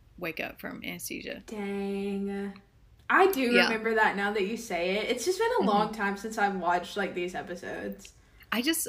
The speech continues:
Speaker 1: I wanted to put Mandy Moore in there, 'cause
Speaker 2: I love
Speaker 1: just for
Speaker 2: her.
Speaker 1: kicks and giggles.
Speaker 2: Ugh, Miss Mandy.
Speaker 1: Mm-hmm.
Speaker 2: Oh, my next category is Home on the Bloody Range, love. Um, we have the definition of crackhead energy.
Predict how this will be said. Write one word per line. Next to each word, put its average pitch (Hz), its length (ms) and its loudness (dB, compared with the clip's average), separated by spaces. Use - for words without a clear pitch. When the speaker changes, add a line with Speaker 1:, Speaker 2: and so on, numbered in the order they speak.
Speaker 1:
I 233 480 4
wanted 202 260 -4
to 196 60 -8
put - 180 -2
Mandy 170 280 0
Moore 156 280 -10
in - 80 -12
there, 240 280 -8
'cause 269 360 0
Speaker 2:
I 294 140 0
love 220 220 0
Speaker 1:
just 185 160 0
for 220 60 4
Speaker 2:
her. 190 60 -2
Speaker 1:
kicks 226 240 -4
and 185 100 -2
giggles. 170 520 -4
Speaker 2:
Ugh, 320 200 0
Miss 262 240 -4
Mandy. 202 500 -2
Speaker 1:
Mm-hmm. 180 240 -8
Speaker 2:
Oh, 214 240 4
my 226 320 2
next 330 340 -2
category 233 540 0
is 220 120 -4
Home 202 220 0
on 190 80 2
the 202 60 0
Bloody 190 320 0
Range, 196 460 0
love. 180 360 -4
Um, 226 540 6
we 226 220 0
have 208 520 2
the 233 120 -2
definition 240 540 0
of 208 80 -4
crackhead 190 420 0
energy. 180 640 -4